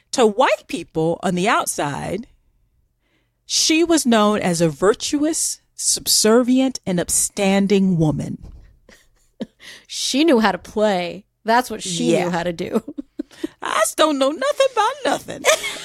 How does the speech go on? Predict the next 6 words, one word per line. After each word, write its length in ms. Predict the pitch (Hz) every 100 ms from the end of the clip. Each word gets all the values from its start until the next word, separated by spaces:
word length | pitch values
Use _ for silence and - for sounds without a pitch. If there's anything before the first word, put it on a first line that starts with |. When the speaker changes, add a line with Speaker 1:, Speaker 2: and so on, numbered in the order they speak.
| -
Speaker 1:
Um, 720 | 285 269 262 254 254 247 247 784 784 _ 831 _ - 719 -
now, 540 | 427 403 359 330 302 - - _ _ _ _ _ _ -
now 260 | 311 311
working 380 | 349 427 453 427 -
as 200 | 285
a 100 | 285